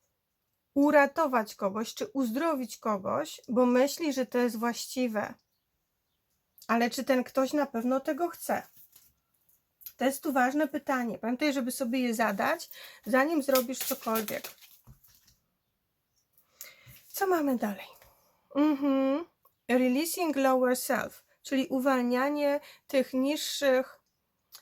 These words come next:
e, energii, takiego podejścia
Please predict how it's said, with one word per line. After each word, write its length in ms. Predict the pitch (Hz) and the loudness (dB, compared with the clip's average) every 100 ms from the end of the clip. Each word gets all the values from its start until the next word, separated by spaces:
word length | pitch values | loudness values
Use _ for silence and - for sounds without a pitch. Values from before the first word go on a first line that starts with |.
| _ _ 247 | _ _ -2
e, 420 | 233 233 240 240 - _ _ _ | 0 0 -2 -4 -8 _ _ _
energii, 720 | 269 262 262 254 247 262 311 - - | 0 4 4 4 2 -2 -6 -8 -6
takiego 460 | 247 262 254 254 | -4 -2 2 2
podejścia 1080 | 254 269 202 254 277 277 - 285 240 233 247 | 2 0 2 2 2 -2 -2 2 4 2 0